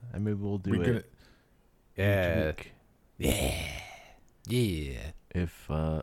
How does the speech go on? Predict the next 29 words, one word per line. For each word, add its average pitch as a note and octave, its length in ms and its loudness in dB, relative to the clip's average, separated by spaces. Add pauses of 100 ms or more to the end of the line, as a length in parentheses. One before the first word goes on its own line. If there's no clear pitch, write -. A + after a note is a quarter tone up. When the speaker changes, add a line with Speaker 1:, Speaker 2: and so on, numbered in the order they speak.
Speaker 1:
if - 420 -6 (680)
barring G#2+ 800 8
life F#2+ 600 2
happening D#2 760 0 (1400)
Speaker 2:
Yeah. F3+ 320 8 (200)
Speaker 1:
that E2 140 0 (120)
prevents F2+ 460 2
us. A1 300 -2
Speaker 2:
Never A#2 200 0
know B2 160 2
when B2 120 2
another A#2 280 2
fucking - 440 -6
war C3 260 0
will - 140 -6
break - 320 -6
out. - 240 0 (680)
It's - 120 -10
always F#2+ 280 2
Speaker 1:
Never C3+ 120 2
Speaker 2:
a, C3+ 40 4
Speaker 1:
know A#2+ 420 2
Speaker 2:
always A#2 300 4
Speaker 1:
what, A#2+ 60 2
Speaker 2:
a - 40 -4
possibility. G#2 540 6
Speaker 1:
what E2 80 -2
might G2+ 320 6
happen. D#2+ 640 0